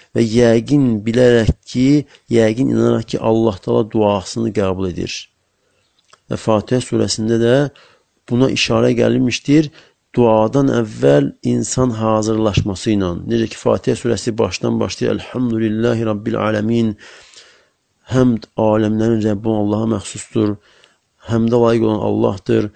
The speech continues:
Ər-Rahmanir-Rahim, Rəhman və Rəhim olan Allah. Maliki yevmiddin, din gününün, qiyamət gününün sahibi. İyyəkə na'budu və iyyəkə nəstəin. Yalnız sənə ibadət edirik və yalnız səndən yardım istəyirik. İhdinəs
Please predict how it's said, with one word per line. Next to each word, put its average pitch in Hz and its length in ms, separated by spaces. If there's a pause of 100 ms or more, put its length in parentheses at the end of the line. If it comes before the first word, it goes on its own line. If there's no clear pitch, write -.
(240)
Ər-Rahmanir-Rahim, 117 1040
Rəhman 117 540
və 110 100
Rəhim 123 240
olan 117 220
Allah. 110 320 (280)
Maliki 127 440
yevmiddin, 117 760
din 131 280
gününün, 113 400
qiyamət 113 520
gününün 113 280
sahibi. 110 540 (500)
İyyəkə 113 640
na'budu 127 480
və 123 140
iyyəkə 120 340
nəstəin. 113 380
Yalnız 120 400
sənə 120 180
ibadət 113 320
edirik 107 320 (300)
və 120 100
yalnız 120 320
səndən 117 380
yardım 113 340
istəyirik. 127 520 (360)
İhdinəs 113 480